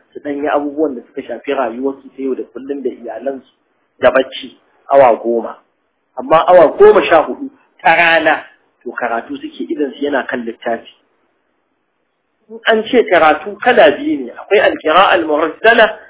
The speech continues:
akwai alƙira'a al-murakkala. Alƙira'a al-murassala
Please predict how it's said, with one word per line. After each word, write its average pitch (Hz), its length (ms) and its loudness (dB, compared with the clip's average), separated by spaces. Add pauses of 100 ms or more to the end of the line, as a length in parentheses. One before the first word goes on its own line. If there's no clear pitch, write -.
akwai - 360 0
alƙira'a 156 360 2
al-murakkala. 147 680 -4 (520)
Alƙira'a 170 760 2
al-murassala 180 760 2